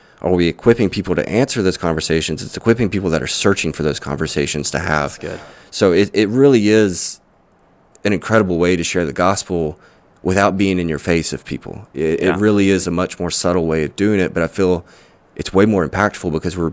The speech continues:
Speaker 1: meeting people where they are and we're answering their questions.
Speaker 2: Yeah, absolutely.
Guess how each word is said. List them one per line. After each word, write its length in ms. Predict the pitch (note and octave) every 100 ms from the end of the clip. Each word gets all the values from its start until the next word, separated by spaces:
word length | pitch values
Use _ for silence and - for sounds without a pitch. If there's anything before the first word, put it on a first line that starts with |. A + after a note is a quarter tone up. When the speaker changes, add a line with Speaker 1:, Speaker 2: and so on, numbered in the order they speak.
| -
Speaker 1:
meeting 300 | F2+ G2 G2
people 220 | F#2 E2+
where 160 | E2 E2
they 100 | D#2+
are 340 | E2 E2 D2+ - - - -
and 100 | E2+
we're 100 | D2
answering 320 | E2 - E2
their 120 | C#2+
questions. 560 | - D#2+ - D#2+ - - -
Speaker 2:
Yeah, 260 | - F2+ E2 - -
absolutely. 680 | G2+ - F2 F2 F#2 E2+